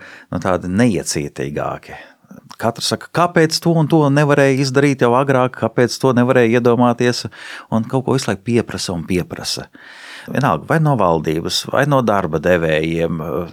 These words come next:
tad savukārt no kaimiņiem, no saviem ģimenes locekļiem, no skolotājiem, no skolēniem. Visu laiku mēs kaut ko pieprasam. Un es domāju, ka Ziemassvētki, kad mēs svinam Kristus dzimšanu,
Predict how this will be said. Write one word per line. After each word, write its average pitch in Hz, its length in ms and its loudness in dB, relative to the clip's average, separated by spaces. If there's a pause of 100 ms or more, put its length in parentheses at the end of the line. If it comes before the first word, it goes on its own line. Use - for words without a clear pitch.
(160)
tad 120 180 -2
savukārt 131 540 -2 (400)
no 123 160 0
kaimiņiem, 90 720 0
no 104 120 0
saviem 127 340 0
ģimenes 98 500 -2
locekļiem, 98 680 -4
no 123 100 0
skolotājiem, 98 960 -2
no 117 140 -2
skolēniem. 90 800 0 (360)
Visu 151 220 -2
laiku - 380 -6 (100)
mēs 113 160 -4
kaut 131 240 -6
ko 104 120 -2
pieprasam. - 680 -4 (360)
Un 101 140 -2
es - 480 -4
domāju, 123 320 0
ka 104 180 0 (220)
Ziemassvētki, 107 920 -2 (400)
kad 73 100 -14
mēs 76 220 -8
svinam 82 180 -2
Kristus - 540 -6
dzimšanu, 98 640 0